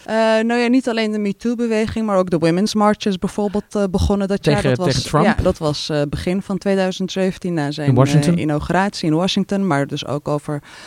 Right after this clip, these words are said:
Speaker 1: hier in Amsterdam zijn ook women's marches geweest, maar, eh, in, op heel veel plekken in de wereld. En ik denk dat met de komst van president Trump ook een, een nieuwe golf van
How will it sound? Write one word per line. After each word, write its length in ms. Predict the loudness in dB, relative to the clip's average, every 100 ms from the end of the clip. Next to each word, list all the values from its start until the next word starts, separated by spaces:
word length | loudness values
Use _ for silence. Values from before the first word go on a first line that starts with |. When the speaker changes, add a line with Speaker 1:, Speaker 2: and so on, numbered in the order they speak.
| -8
Speaker 1:
hier 220 | 0 2
in 100 | 2
Amsterdam 380 | 0 -4 -2 -2
zijn 160 | -2 -4
ook 140 | -6
women's 340 | -6 -6 -6 -4
marches 520 | -6 -6 -8 -10 -8
geweest, 480 | -6 -2 0 -2 -6
maar, 260 | -6 -6 -6
eh, 320 | -8 -8 -6 -4
in, 280 | 0 0 0
op 100 | 2
heel 160 | 2
veel 120 | 0 -6
plekken 360 | -6 -6 -14 -14 -20 -18 -14 -8
in 140 | -2 0
de 100 | 2
wereld. 560 | 2 2 0 -4 -10 -20 _ _ _ _ -6
En 300 | -2 -2 -6
ik 260 | -12 -12 -4
denk 220 | -2 0
dat 140 | -2 -2
met 140 | -2
de 60 | -2
komst 420 | -2 -2 -4 -6
van 240 | -4 -4
president 540 | -4 -4 -4 -2 -4 -4
Trump 280 | -2 -2 -2
ook 220 | -4 -2
een, 140 | -4 -4
een 280 | -6 -4 -2
nieuwe 360 | -2 0 -2
golf 400 | -2 -4 -4 -4
van 300 | -6 -6 -6